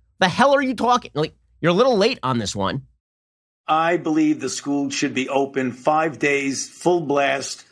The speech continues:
Speaker 2: just the way it was before. That, that we really have to do that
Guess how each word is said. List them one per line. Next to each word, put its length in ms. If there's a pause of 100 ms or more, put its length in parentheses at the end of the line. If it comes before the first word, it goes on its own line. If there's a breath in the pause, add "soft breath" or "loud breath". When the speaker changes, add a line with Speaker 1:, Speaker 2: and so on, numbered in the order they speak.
(360 soft breath)
Speaker 2:
just 260
the 80
way 220
it 100
was 220
before. 520 (120)
That, 360
that 280
we 120
really 420
have 200
to 100
do 200
that 340